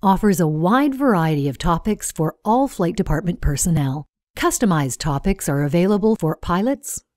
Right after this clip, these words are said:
flight attendants, flight coordinators, ground handlers, and maintenance personnel, with content written by experts within the community. Correctly determining your training needs can be difficult.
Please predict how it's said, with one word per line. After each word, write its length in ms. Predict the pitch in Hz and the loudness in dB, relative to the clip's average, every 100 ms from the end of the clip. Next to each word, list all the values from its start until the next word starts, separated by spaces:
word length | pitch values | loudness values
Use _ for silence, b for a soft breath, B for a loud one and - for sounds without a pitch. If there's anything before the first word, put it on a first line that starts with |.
| _ | _
flight 300 | - 160 165 | -2 0 0
attendants, 680 | 175 202 202 226 233 - - _ _ | 0 2 2 0 -2 -6 -8 _ _
flight 360 | - 208 214 214 | -4 0 0 -2
coordinators, 960 | 202 202 294 269 180 135 143 165 - - | -4 -2 0 0 0 -2 -6 -8 -8 -4
ground 320 | 220 254 285 226 | 2 4 4 4
handlers, 560 | 156 131 139 - - - | 0 -2 -4 -6 -6 0
and 200 | 196 190 | 2 4
maintenance 440 | 233 247 - 165 - | 4 4 2 -2 -2
personnel, 640 | 160 135 147 135 127 - - | -2 0 0 -2 -4 -12 -2
with 180 | 226 233 | 0 0
content 640 | - 285 285 214 139 - - | 0 2 2 2 -2 -4 -4
written 380 | 175 254 262 247 | 2 4 4 2
by 200 | 156 135 - | 2 -2 -4
experts 480 | 214 - 233 220 | -6 -2 -4 -4
within 400 | 196 233 175 135 | -2 0 0 0
the 60 | 135 | -2
community. 640 | - 175 160 151 139 156 - _ _ _ _ | 0 2 2 0 -2 -8 -12 _ _ _ _
Correctly 640 | - 214 262 311 339 320 262 | 0 4 4 0 0 0 2
determining 600 | 214 - 190 175 170 160 | 0 2 2 4 2 2
your 160 | 160 | 2
training 420 | - - 160 151 | 0 0 2 2
needs 360 | 147 147 170 - | 0 -2 -4 -8
can 260 | - 226 220 | -2 0 2
be 140 | 226 | 0
difficult. 720 | 165 240 214 - 143 - - | 0 -2 -2 -6 -10 -10 -18